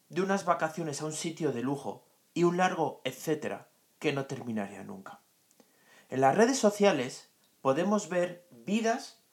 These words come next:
que nos gustaría tener, y algunos la tienen. Pero... ¿a qué precio? La situación financiera personal refleja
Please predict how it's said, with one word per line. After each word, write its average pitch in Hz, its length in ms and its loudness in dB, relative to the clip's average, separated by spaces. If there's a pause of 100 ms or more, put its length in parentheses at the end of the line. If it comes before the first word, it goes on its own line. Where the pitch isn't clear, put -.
(180)
que 170 120 0
nos 139 160 -2
gustaría 127 420 -4
tener, 113 380 -6 (440)
y 101 100 -8
algunos 180 600 2
la 113 180 -2
tienen. 110 440 -4 (760)
Pero... 113 600 -4 (1000)
¿a 139 140 0
qué 220 120 2
precio? 160 600 -6 (1800)
La 143 120 2
situación 160 500 0
financiera 220 560 0
personal 127 640 -2 (160)
refleja 135 720 -4